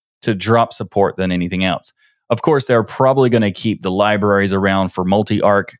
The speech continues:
then, because that was a big kerfuffle in the Ubuntu era. So I don't think Debian would do something like that. So, uh, we'll see what happens there. But this is really interesting news because, you know, considering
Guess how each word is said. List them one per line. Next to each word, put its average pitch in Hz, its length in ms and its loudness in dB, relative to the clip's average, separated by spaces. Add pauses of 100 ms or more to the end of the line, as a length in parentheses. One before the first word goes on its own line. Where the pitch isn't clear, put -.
(200)
then, 90 360 -2
because 92 400 -4 (380)
that 101 100 2
was 95 140 0
a 95 80 2
big 98 340 0
kerfuffle 98 680 0 (340)
in 95 120 -2
the 90 100 2
Ubuntu 101 580 0
era. 90 240 2
So 90 140 -2
I 90 80 2
don't 95 120 0
think 87 160 -4
Debian 98 300 -2
would 85 100 -4
do 85 140 -2
something 82 240 -4
like 82 140 -4
that. 82 240 -4 (380)
So, 87 540 -2
uh, 92 180 -2
we'll 117 140 2
see 104 160 -2
what 87 120 0
happens 82 340 -6
there. 87 260 -2 (480)
But 107 220 0
this 175 160 -2
is 185 100 -6
really 165 220 4
interesting 143 340 2
news 151 300 2
because, 120 500 -2 (300)
you 120 100 0
know, 110 260 0 (260)
considering 131 580 0